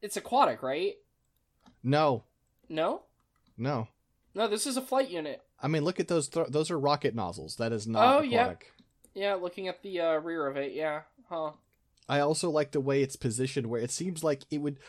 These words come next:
Speaker 2: like, even their image of it with a, a Zaku holding on to it, it's like, it'd be very hard not to get hit by the <laughs> rocket, like, you know, exhaust.
Speaker 1: Yeah. This is a weird suit.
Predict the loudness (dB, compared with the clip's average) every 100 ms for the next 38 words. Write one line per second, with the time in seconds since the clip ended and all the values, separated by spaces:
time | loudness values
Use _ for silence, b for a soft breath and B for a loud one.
0 | B -2 -2 0 4 4 4 2 4 2
1 | 2 0 0 0 -2 -4 -2 -4 -8 -6
2 | -6 -4 -4 -2 -2 -2 -4 -4 -2 -2
3 | -2 -4 -4 -4 -2 -2 -2 -10 -8 -4
4 | -4 -6 _ b b b -6 0 0 0
5 | -4 -2 -2 0 0 0 -2 0 0 0
6 | 0 0 4 4 4 2 2 4 2 2
7 | 2 2 _ -20 -12 0 2 0 -6 _
8 | _ _ _ -4 0 0 -2 -6 -4 -2
9 | -2 -4 -10 -16 _ -20 -6 0 2 2
10 | -4 -14 _ _ _ _ _ _ _ _
11 | _ _ _ _ _ _ _ -8 -2 0
12 | -2 -6 -6 -6 -6 -6 -4 -4